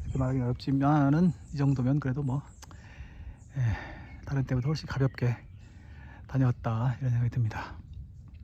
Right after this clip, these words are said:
여기서 평지까지 내려가려면 아무리 빨리 가도 한 시간 반, 좀 뭐 가운데 가다가 쉬다가 가깝고 막 이러면 두 시간까지도 걸리죠. 한 시간 반, 한 시간 한 사십 분 정도?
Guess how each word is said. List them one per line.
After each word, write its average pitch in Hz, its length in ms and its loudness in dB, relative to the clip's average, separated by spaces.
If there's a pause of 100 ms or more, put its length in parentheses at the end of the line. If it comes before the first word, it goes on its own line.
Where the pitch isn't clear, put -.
(1300)
여기서 160 760 8
평지까지 196 500 6
내려가려면 143 640 8
아무리 156 340 6
빨리 196 400 2
가도 147 240 2
한 165 140 4
시간 170 280 2
반, 120 260 0 (1160)
좀 131 280 4
뭐 120 120 2
가운데 127 320 2
가다가 123 280 0
쉬다가 139 880 2
가깝고 123 400 -4
막 127 100 2
이러면 123 260 2
두 - 140 -2
시간까지도 139 420 6
걸리죠. 123 360 0 (120)
한 156 240 2
시간 160 220 4
반, 135 500 2
한 180 160 -10
시간 175 200 2
한 165 120 4
사십 185 480 0
분 165 180 2
정도? 147 400 2